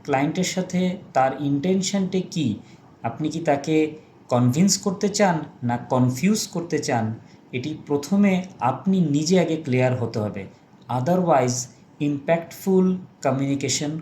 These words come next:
কখনোই সম্ভব না। Then the third letter is pace। পেস মানে হচ্ছে কথা বলার স্পিড বা গতি। একজন সেলসম্যান টানা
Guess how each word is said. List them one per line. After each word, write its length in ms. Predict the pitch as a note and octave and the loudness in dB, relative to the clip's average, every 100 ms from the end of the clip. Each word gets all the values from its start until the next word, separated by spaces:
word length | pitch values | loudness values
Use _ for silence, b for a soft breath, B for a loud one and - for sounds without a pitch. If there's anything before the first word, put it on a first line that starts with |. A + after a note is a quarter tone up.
| - | -4
কখনোই 460 | A#2 A2 C#3 D3 G#3 | -4 -4 -2 -2 -2
সম্ভব 460 | - D3 A#2+ G#2+ G#2 F2 | -2 0 2 0 -6 -10
না। 80 | E2 - - _ _ _ B B B B - A2+ | -14 -20 -20 _ _ _ B B B B -8 -2
Then 180 | E3+ G#3+ | 2 2
the 160 | G#3+ A3 G#3+ - | 2 2 0 -2
third 260 | D#3+ F3+ F3+ | 2 2 2
letter 380 | F3 F3 F3+ F#3 F#3 D3+ | 0 -2 0 0 0 -2
is 100 | - - - | -4 -6 -4
pace। 320 | D3 C3 G2 - - - | 0 0 0 -4 -8 -10
পেস 260 | D3 F#3 G#3 - - - E3 | -2 0 0 -2 -8 -8 0
মানে 260 | D#3+ E3 E3+ | 2 2 2
হচ্ছে 380 | E3+ F3+ - D#3 D3+ - - | 0 -2 -2 0 -2 -6 -8
কথা 320 | C3 E3 D#3+ | -6 -2 -2
বলার 360 | D3 D3 C3+ C#3 - - - | 0 2 2 0 -4 -16 -12
স্পিড 500 | - - E3 E3 E3 - - | -10 -6 -2 0 0 -4 -6
বা 100 | A#2+ A#2 | -2 -2
গতি। 360 | A2+ A2+ - F#2+ - - B B B B B - | -2 -6 -6 -10 -12 -20 B B B B B -4
একজন 580 | D3 E3+ F3+ A3 E3+ E3+ - - - | 0 0 2 4 4 0 -4 -14 -18
সেলসম্যান 680 | - - E3 E3+ - G3+ D#3 D3+ D#3+ - - - - - - - - - - - - | -8 0 2 4 2 2 2 0 -6 -14 -20 -20 -20 -20 -20 -20 -20 -20 -20 -20 -6
টানা 400 | - E3 F3 F#3 | 0 2 4 4